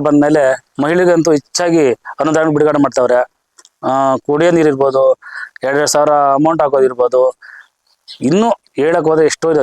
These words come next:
ಯುವ ನಿಧಿ ಇರ್ಬೋದು. ಈ ನಮ್ಮ ಸಂಬಂಧ ಗ್ರಾಮ ಪಂಚಾಯತ್ ಬಹಳ, ಬಹಳ ಹಿಂದೆ ಉಳಿದಿದ್ದು, ನಮ್ಗೆ ಅನುದಾನ ಏನು ಬರ್ತಾ ಇಲ್ಲ ಅಷ್ಟಷ್ಟು. ಈಗ ನಮ್ಮ ಶಾಸಕರಾದ ಶಿವಣ್ಣ ಅವರು ಹಾಗೂ ಡಿ ಕೆ ಸುರೇಶ್ ಅವರು ಇಬ್ರು ಸೇರಿ ನಮ್ಮ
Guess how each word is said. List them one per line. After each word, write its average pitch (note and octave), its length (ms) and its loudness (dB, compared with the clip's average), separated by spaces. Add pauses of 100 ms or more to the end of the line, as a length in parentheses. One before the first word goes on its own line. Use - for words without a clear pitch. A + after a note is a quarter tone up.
ಯುವ D#3+ 180 2
ನಿಧಿ D3+ 160 0
ಇರ್ಬೋದು. B2+ 300 0 (240)
ಈ F#3 40 2 (100)
ನಮ್ಮ F#3 220 2 (100)
ಸಂಬಂಧ G3 340 2 (120)
ಗ್ರಾಮ E3+ 240 0
ಪಂಚಾಯತ್ D#3+ 360 0 (100)
ಬಹಳ, D3+ 120 2 (280)
ಬಹಳ D#3+ 160 0 (640)
ಹಿಂದೆ F3+ 260 0
ಉಳಿದಿದ್ದು, C#3+ 340 0 (240)
ನಮ್ಗೆ E3 260 2
ಅನುದಾನ F3 360 0
ಏನು E3 140 0
ಬರ್ತಾ - 260 -2
ಇಲ್ಲ D3+ 160 2
ಅಷ್ಟಷ್ಟು. C3 320 -2 (580)
ಈಗ E3+ 80 0 (100)
ನಮ್ಮ E3 180 0
ಶಾಸಕರಾದ F3 520 0
ಶಿವಣ್ಣ F3 280 0
ಅವರು E3 160 2 (380)
ಹಾಗೂ D3 240 0
ಡಿ F3+ 140 0
ಕೆ F#3 80 4 (100)
ಸುರೇಶ್ F3 320 0
ಅವರು C3+ 180 2 (920)
ಇಬ್ರು G#3 200 2 (120)
ಸೇರಿ G3 240 2 (460)
ನಮ್ಮ E3 200 2